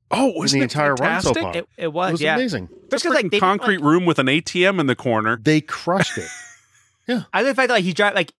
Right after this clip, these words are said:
Speaker 3: they literally just like, "I know, you, you just be Bill Burr." And he's
Speaker 1: Yeah.
Speaker 3: like, "Drive faster." Like, "I can't drive fast. This thing's gonna fucking explode." <laughs> It's like
Speaker 1: I, well, I loved the, where it was Bill Burr was him shitting on the Mandalorian religion by
Speaker 3: Yeah.
Speaker 1: pointing out that it was,
Speaker 3: He's like, Hey,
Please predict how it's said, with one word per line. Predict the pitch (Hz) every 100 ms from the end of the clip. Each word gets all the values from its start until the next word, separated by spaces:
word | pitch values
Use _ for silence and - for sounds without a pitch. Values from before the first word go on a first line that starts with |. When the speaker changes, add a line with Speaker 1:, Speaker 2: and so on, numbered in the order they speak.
| _
Speaker 3:
they | 185 175 175 -
literally | 196 247
just | 156 -
like, | 180
"I | 240
know, | 247 214
you, | 143
you | 156 185
just | - -
be | 247
Bill | 220 214
Burr." | 233 147 - _ _ _ _ _ -
And | 147
he's | 143
Speaker 1:
Yeah. | 156
Speaker 3:
like, | 143
"Drive | 214
faster." | 214 220 180
Like, | - _
"I | - 370
can't | 370 349 349
drive | 302 330 294
fast. | 320 311
This | 311
thing's | 359 330
gonna | 311 285
fucking | - 277 277
explode." | 269 - 381 285 269 165
<laughs> | 233 208
It's | 190
like | - -
Speaker 1:
I, | 147 160 _ -
well, | 143 135 - - - -
I | 131
loved | 226 143 120 107 120
the, | 123
where | 120 127
it |
was | 113 98
Bill | 98 131
Burr | 110 135 190 - _ _
was | 156 143 -
him | 160 139 - _ -
shitting | - - 170 165 165
on | 160
the | 151
Mandalorian | 139 143 147 135 139 147 143
religion | 120 113 156 214 170 107
by | 120
Speaker 3:
Yeah. | 123 - 269
Speaker 1:
pointing | 233 135
out | 143 147
that | - 127
it | 131
was, | 139 135
Speaker 3:
He's | 320
like, | 320
Hey, | 320